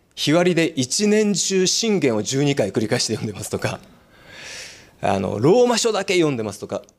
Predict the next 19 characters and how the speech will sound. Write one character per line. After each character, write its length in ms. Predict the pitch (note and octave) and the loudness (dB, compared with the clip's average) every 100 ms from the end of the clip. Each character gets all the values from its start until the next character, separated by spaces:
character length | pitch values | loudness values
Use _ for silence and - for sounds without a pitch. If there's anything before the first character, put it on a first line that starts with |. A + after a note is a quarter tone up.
| _ _ _ _ _ _ _ - - | _ _ _ _ _ _ _ -20 -2
特 280 | F3 F3 - | 0 0 -4
定 260 | - A#3+ | 0 2
の 100 | A3+ | 4
好 140 | G#3 - | 0 -2
き 120 | A#3 | 0
な 120 | G#3 | 0
箇 140 | - G3 | 0 0
所 160 | - | 0
だ 120 | F#3 | 0
け 120 | E3+ G3 | 2 2
を 40 | |
読 140 | C#3 | 4
む 100 | C#3+ | 2
の 80 | A2+ | 0
で 80 | F#2 | -2
は 80 | F2 | -4
な 120 | F#2+ | -6
く 80 | - | -6
て、 300 | - E2+ | -4 -4